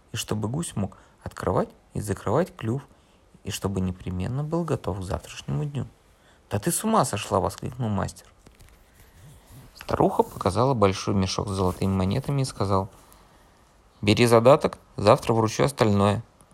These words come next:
Мастер даже рот открыл от удивления. "Окей, можно постараться", сказал он. На следующий день гость был готов. Не гусь, а чудо. Старушка говорит принцу:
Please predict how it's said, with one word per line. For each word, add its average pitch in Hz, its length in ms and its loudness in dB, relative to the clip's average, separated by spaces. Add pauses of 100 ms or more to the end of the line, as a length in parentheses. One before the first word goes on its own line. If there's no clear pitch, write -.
(240)
Мастер 87 340 0
даже 95 260 2
рот 156 160 2
открыл - 280 2
от - 120 -4 (320)
удивления. 95 520 0 (580)
"Окей, 104 400 4
можно 98 340 4
постараться", - 520 0
сказал 123 400 0
он. 127 120 -2 (560)
На - 100 -2
следующий - 500 -4
день 113 260 0 (460)
гость - 260 -2
был 127 180 -2
готов. 107 360 -6 (680)
Не 98 120 2
гусь, 175 280 -2 (100)
а 135 80 0
чудо. - 360 -6 (1200)
Старушка 135 420 2
говорит 123 380 2
принцу: 104 340 -2